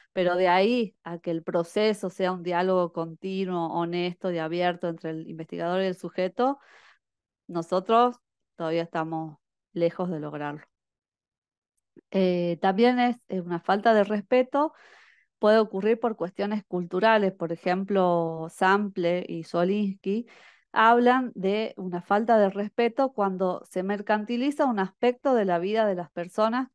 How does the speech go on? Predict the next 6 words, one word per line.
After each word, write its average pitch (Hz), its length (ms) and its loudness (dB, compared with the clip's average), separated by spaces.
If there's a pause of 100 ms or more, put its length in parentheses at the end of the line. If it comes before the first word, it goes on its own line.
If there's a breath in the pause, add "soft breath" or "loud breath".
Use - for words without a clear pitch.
que 202 140 -2
no 262 140 2
debería 262 480 4
ser 226 240 -4
mercantilizado, 180 1120 -2 (400)
¿sí? 247 320 -4